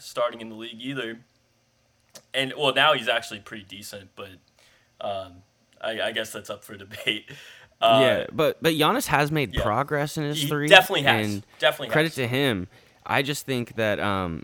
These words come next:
Speaker 2: it's just so tough for him, and it's not, it's like he had thirty-eight points last night. He had a great
Speaker 1: Yeah.
Speaker 2: game, but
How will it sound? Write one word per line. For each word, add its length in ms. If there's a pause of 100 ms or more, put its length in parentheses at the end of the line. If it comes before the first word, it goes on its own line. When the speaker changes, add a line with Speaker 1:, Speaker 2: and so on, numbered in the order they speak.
(140)
Speaker 2:
it's 200
just 260
so 220
tough 360
for 160
him, 180
and 140
it's 220
not, 220
it's 160
like 300
he 140
had 160
thirty-eight 440
points 320
last 220
night. 160
He 60
had 80
a 60
great 220
Speaker 1:
Yeah. 120
Speaker 2:
game, 220
but 240